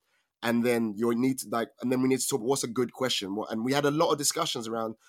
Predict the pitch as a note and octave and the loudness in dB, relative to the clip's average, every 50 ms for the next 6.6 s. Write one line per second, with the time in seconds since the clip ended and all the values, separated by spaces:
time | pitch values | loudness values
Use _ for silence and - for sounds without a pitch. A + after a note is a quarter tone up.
0 | - _ _ - G#2+ C3+ C3+ - - - A#2+ G#2+ G#2 - - A2 F#2 - - G2 | -20 _ _ -4 -2 -2 -2 -2 -4 -6 -4 -4 -4 -4 -6 -6 -6 -6 -6 -6
1 | A#2 C#3+ C3+ C3 D3+ D3 - B2 C3 C3 C3 B2 C3+ C#3 D#3+ E3+ - - D3+ C#3 | -4 -4 -2 -2 -2 -4 -2 -4 -2 -2 -2 -2 0 0 0 0 0 0 0 2
2 | C3+ B2 B2 A#2 - A2+ A2+ G#2+ - _ _ _ _ _ _ _ - A2 B2 B2+ | 2 0 0 -2 -2 -2 -4 -4 -4 _ _ _ _ _ _ _ -2 2 4 4
3 | A#2+ G2 G#2+ G#2 A#2 B2+ A2+ F#2 - - - - _ _ _ _ _ _ _ _ | 4 4 2 0 2 0 0 -2 -4 -6 -8 -8 _ _ _ _ _ _ _ _
4 | G#2 - C3 B2 A2+ - - _ _ _ _ _ _ _ - G#2+ G#2+ C#3 D3+ C#3+ | -2 2 4 4 4 4 0 _ _ _ _ _ _ _ -10 0 4 4 4 4
5 | - _ _ - - C3+ B2+ B2+ A#2+ G2+ A#2 - A#2+ A#2+ A#2 A2+ A2+ G2 G2+ - | 2 _ _ -6 -2 2 2 2 2 2 0 -2 0 0 0 0 -2 -2 -2 -2
6 | - - - D#3 C3 E2+ F2+ D#2+ - - - | -2 0 0 0 -2 -2 -4 -8 -10 -12 -12